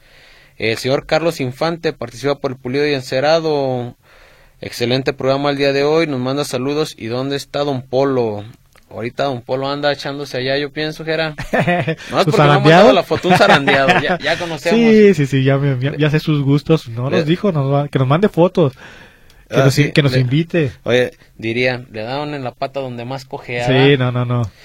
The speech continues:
Speaker 1: El señor Elías Cervantes González participa también por el pulido encerado. ¿Cómo saber cuál valero es el que suena, el de las llantas,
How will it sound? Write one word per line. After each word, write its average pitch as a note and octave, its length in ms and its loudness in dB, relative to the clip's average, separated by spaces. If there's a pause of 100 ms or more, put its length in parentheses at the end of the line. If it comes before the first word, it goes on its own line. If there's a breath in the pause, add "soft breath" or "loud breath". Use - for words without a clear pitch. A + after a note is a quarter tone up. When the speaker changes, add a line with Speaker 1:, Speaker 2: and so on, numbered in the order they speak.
(220 soft breath)
Speaker 1:
El E3 280 2
señor D3+ 360 -4
Elías C#3+ 460 0
Cervantes D#3 540 -2
González C3 840 0 (400 soft breath)
participa C3+ 580 -4
también C#3 260 -4
por D3 120 -2
el C3+ 80 -8
pulido C#3+ 340 -2
encerado. D3+ 640 -2 (480 soft breath)
¿Cómo F#3 300 0
saber D#3+ 320 0 (140)
cuál D3+ 260 2
valero D#3 340 0
es D3+ 140 -6
el D#3 80 -12
que A#2+ 160 -8
suena, D3 600 -4
el A#2 180 -4
de A2+ 120 -2
las G#2+ 220 -2
llantas, B2+ 640 -4